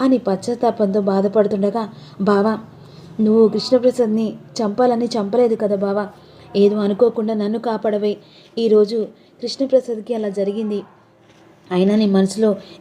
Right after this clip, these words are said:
ఎలాంటి దురుద్దేశం లేదు కదా బావా, ఎందుకు బాధపడుతున్నావు? అనే విధంగా అంటుండగా, వెంటనే చెర్రీ భోజనం తీసుకెళ్తుండగా, "అరే చెర్రీ, ఆగురా, భోజనం ఎవరికి?" "అమ్మకు మావయ్య,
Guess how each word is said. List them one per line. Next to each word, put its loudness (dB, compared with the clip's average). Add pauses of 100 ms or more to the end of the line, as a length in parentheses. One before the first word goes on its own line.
ఎలాంటి 2 (120)
దురుద్దేశం 0
లేదు 2
కదా 0
బావా, -2 (380)
ఎందుకు 0
బాధపడుతున్నావు? -2 (420)
అనే 2
విధంగా 2
అంటుండగా, 0 (360)
వెంటనే 0 (160)
చెర్రీ 4
భోజనం 2
తీసుకెళ్తుండగా, -4 (720)
"అరే 4 (100)
చెర్రీ, 4 (300)
ఆగురా, 0 (420)
భోజనం 4
ఎవరికి?" 0 (460)
"అమ్మకు -2
మావయ్య, 0